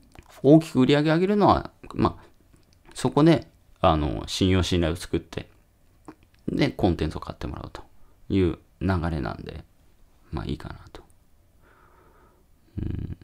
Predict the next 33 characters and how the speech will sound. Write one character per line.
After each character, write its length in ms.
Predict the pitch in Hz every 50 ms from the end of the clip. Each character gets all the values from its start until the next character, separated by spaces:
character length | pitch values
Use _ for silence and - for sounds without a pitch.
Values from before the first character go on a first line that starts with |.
| - _ - -
ま 180 | - 117 107 101
あ、 60 | 104
そ 180 | 110 - 127
う 80 | 131 131
い 40 | -
う 20 |
こ 120 | - - 110
と 180 | - 98 90
を 60 | 80
ね、 340 | 78 80 78 78 73 65 - -
常 200 | - - 90 90
に 120 | 82 80
や 80 | 73 73
っ 20 | -
ぱ 80 | -
考 320 | - - 82 82 80 82 76
え 60 | 73
て 100 | - -
ま 100 | - -
す 140 | 78 - - -
ね。 240 | - - - 120 - _ _ _ _ _ -
ま 100 | - 82
あ、 20 | 78
僕 180 | 82 87 82
は 80 | - 90
仕 160 | - - 98
事 260 | 85 87 85 - 82
で 100 | 82 78
す 100 | 76 -
か 80 | - -
ら。 140 | 50 50 - _ _ - _ _ _ _ _ _ _ _ _ _ _ _ _ - _ _ _ _ _ _ _ _ - -
う 20 | -
ん。 460 | - - - - - 85 - -